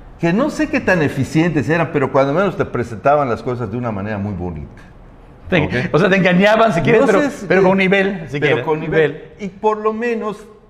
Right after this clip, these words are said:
Speaker 1: tenían esa
Speaker 2: Daban
Speaker 1: presencia,
Speaker 2: confianza.
Speaker 1: esa confianza de que podían interactuar con otros, eh, jugadores
Speaker 2: Jugadores.
Speaker 1: internacionales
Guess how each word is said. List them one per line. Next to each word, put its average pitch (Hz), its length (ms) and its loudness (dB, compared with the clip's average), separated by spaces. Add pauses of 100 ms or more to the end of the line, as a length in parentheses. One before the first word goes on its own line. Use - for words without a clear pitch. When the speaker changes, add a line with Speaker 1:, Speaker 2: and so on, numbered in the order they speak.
(240)
Speaker 1:
tenían 131 580 -8
esa 127 260 -6
Speaker 2:
Daban 131 280 0
Speaker 1:
presencia, 151 500 0
Speaker 2:
confianza. 147 400 -2 (340)
Speaker 1:
esa 110 280 -10
confianza 156 640 -6 (220)
de 117 200 -4
que 131 100 -4
podían 156 400 -4
interactuar 127 840 -2
con 117 200 -6
otros, 180 960 -2
eh, 117 360 -6
jugadores 120 680 0
Speaker 2:
Jugadores. - 100 -14
Speaker 1:
internacionales 117 1500 -4